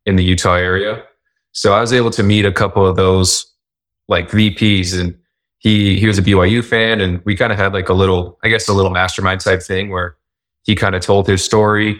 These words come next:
and then just gave us advice on where we need to start out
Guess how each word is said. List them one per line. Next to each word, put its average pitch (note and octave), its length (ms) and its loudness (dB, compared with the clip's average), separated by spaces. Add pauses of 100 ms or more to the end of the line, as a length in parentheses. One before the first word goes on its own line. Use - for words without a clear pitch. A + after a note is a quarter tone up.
(160)
and F#2 200 -2
then F2 380 -2 (520)
just - 180 -2
gave C#3 160 0
us C3+ 100 -2
advice G#2 400 0
on F#2+ 140 0
where G2+ 140 2
we G#2 60 -2
need G#2 120 0
to F#2 60 0
start F#2+ 280 0
out F2 300 0